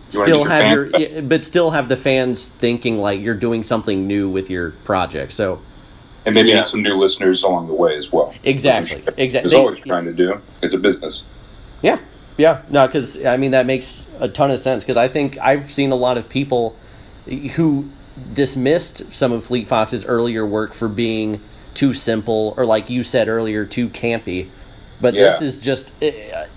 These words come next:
Speaker 2: again, still very Fleet Foxes, but it'll attract, I think, an entirely, maybe not an entirely di-, different demographic, but some
Speaker 3: Well,
Speaker 2: sort
Speaker 3: it'll,
Speaker 2: of new demographic.
Speaker 3: it'll attract,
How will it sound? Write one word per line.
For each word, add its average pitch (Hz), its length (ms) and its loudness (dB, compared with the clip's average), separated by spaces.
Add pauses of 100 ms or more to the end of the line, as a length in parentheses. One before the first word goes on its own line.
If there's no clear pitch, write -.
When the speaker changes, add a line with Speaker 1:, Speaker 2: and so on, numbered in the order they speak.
(160)
Speaker 2:
again, 147 360 2
still 139 300 0
very 147 240 0
Fleet 156 260 -2
Foxes, 101 400 -2
but 110 220 -2
it'll 135 300 0
attract, 123 440 0
I 117 180 0
think, 101 340 -4 (360)
an 113 120 0
entirely, 110 680 0 (440)
maybe 196 180 4
not 139 140 2
an 113 60 -6
entirely 117 420 0
di-, 113 300 -2
different 123 400 -4
demographic, 117 640 0 (180)
but 107 220 0 (320)
some - 260 2
Speaker 3:
Well, - 120 8
Speaker 2:
sort 160 100 0
Speaker 3:
it'll, 143 140 2
Speaker 2:
of 123 60 -2
new 110 100 -8
demographic. 95 260 -8
Speaker 3:
it'll 131 200 4
attract, - 440 0